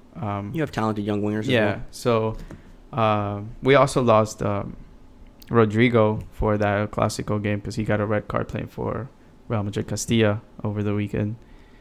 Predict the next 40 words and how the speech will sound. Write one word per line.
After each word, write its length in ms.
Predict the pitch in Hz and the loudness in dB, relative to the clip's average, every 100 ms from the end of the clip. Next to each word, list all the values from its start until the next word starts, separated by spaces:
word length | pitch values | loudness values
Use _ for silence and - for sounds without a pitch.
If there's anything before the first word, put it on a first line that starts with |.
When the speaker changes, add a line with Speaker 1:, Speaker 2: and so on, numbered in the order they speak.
| - | -20
Speaker 1:
So 380 | - - 104 101 | -6 2 2 4
I 140 | 104 | 2
thought 240 | 104 120 101 | 4 2 4
he 160 | 120 | 2
would 180 | 113 110 | 2 0
be 200 | 107 110 | -2 0
a, 180 | 107 104 107 | 0 -2 -6
a 120 | - 107 | -8 -6
good, 340 | 120 107 - - - | -2 -2 -2 -12 -10
um, 400 | 107 104 101 127 - - - - - - - | -8 -6 -10 -14 -18 -20 -20 -20 -20 -20 -2
at 120 | - | 2
least 200 | 120 131 | 4 2
to 80 | 127 | 2
have 160 | 113 110 | 2 2
him 100 | 107 | 0
on 80 | 104 | -2
the 80 | |
bench. 340 | 87 60 117 - - - - - - - - | -4 -4 -4 -10 -20 -20 -20 -20 -20 -20 -20
So, 580 | - 120 110 107 101 101 117 - - | -6 2 4 2 0 -4 -10 -18 -4
but, 280 | 180 123 - - - | 2 2 0 -12 -6
um, 440 | 117 113 110 110 113 - - | 0 0 0 -4 -10 -20 -4
hopefully 300 | - 127 139 | 0 2 2
Bale 380 | 117 107 123 123 - - - - | 4 6 6 4 -4 -14 -20 -20
comes, 380 | - 113 107 - - - | -4 -4 -4 -8 -20 -10
comes 220 | 113 110 | -8 -4
through. 360 | 123 113 110 113 - - - - - | 0 2 0 -4 -16 -20 -20 -16 -6
Um, 360 | 104 101 - - - - 180 - | -4 -4 -8 -14 -20 -20 -18 -4
he 100 | 123 | 2
knows 180 | 117 113 | 2 4
we 60 | 113 | 2
need 180 | 113 113 | 2 2
him. 160 | 131 - - - - - - - - - - | -2 -6 -18 -20 -20 -20 -20 -20 -20 -20 -12
He, 80 | 110 - | -12 -6
he 100 | 113 | -4
knows 220 | 110 110 | -2 0
we 100 | 113 | 0
have 160 | 107 | 2
a 60 | 107 | 2
big 220 | 101 107 | 2 2
week, 240 | 107 113 | 2 0